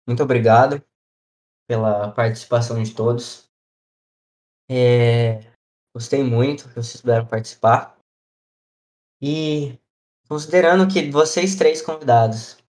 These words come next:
seus companheiros não puderam estar aqui, vocês querem deixar uma mensagem pra eles, caso eles venham a assistir?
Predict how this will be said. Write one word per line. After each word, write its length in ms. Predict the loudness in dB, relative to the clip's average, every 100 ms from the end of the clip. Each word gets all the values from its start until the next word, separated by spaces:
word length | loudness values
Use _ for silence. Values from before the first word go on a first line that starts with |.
| _ _ _ _
seus 380 | 0 0 0 -4
companheiros 720 | -2 0 2 2 4 4 4
não 160 | 2 -2
puderam 420 | 0 4 4 4
estar 320 | 2 4 4
aqui, 380 | 4 -2 -8 -8 -10 _ _ _ _ _ _ _
vocês 460 | -8 -8 -8 -14 _
querem 300 | 2 2 4
deixar 300 | 0 2 0
uma 160 | 0 -2
mensagem 560 | -4 -2 0 0 -2
pra 120 | -2
eles, 320 | 0 2 -2 -2
caso 260 | -2 -2
eles 260 | -2 -4 -4
venham 280 | -2 -2 -4
a 80 |
assistir? 600 | -6 -10 -12 -10 -10 -10